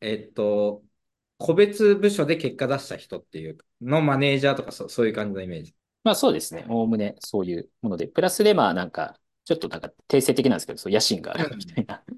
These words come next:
Speaker 2: どうやって野心を測ってるのかっていうのは難しいですけど、
Speaker 1: まだそういうのを目指したい人ですよね。
Speaker 2: まあ。
Speaker 1: あの、
Speaker 2: うん。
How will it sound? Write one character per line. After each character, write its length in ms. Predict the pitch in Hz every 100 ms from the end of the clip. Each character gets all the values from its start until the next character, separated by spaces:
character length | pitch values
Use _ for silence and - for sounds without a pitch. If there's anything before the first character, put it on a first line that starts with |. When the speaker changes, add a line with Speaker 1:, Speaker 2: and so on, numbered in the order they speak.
| - _
Speaker 2:
ど 100 | -
う 20 | 127
や 80 |
っ 80 | 131
て 80 | 135
野 60 | 127
心 160 | 101
を 40 | 87
測 200 | - -
っ 20 |
て 80 | -
る 80 |
の 80 | -
か 80 | -
っ 80 | -
て 80 | -
い 40 |
う 20 |
の 100 | -
は 20 | -
難 180 | -
し 20 | -
い 20 |
で 40 |
す 60 | -
け 40 | -
ど、 20 |
Speaker 1:
ま 0 |
だ 0 |
そ 0 |
う 20 |
い 80 | -
う 120 | -
の 80 | -
を 20 |
目 80 | 139
指 180 | 214 294
し 80 |
た 80 | 381
い 60 | 339
人 120 | -
で 60 | 92
す 80 | 80
よ 60 |
ね。 220 | 85 147 _ -
Speaker 2:
ま 100 | 104
あ。 20 |
Speaker 1:
あ 40 |
の、 340 | 101 90 87 85
Speaker 2:
う 40 | 113
ん。 260 | 85 78